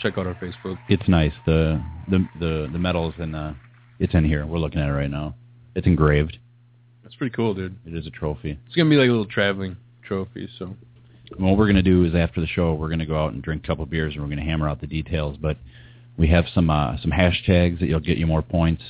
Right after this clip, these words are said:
Speaker 2: Um, I think we're gonna try to do a scale,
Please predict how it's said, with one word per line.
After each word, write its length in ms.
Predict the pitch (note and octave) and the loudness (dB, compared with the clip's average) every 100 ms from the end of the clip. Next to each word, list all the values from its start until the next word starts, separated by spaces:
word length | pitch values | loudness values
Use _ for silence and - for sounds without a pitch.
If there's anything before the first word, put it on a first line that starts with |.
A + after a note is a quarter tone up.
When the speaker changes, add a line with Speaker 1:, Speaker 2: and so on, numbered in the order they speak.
| - - | -18 -12
Speaker 2:
Um, 480 | D#2 D2 C#2+ C#2 B1+ - - - - | -4 -2 -2 -4 -8 -16 -18 -6 -2
I 60 | |
think 300 | F2 B2 A#2+ | 2 2 2
we're 80 | G2+ | 0
gonna 160 | F2+ E2+ - | 0 -2 -4
try 220 | - E2+ | -2 0
to 100 | E2+ | 0
do 160 | D#2+ D#2+ | 0 -2
a 40 | - | -4
scale, 480 | - E2 E2 F2+ | -4 -2 0 -2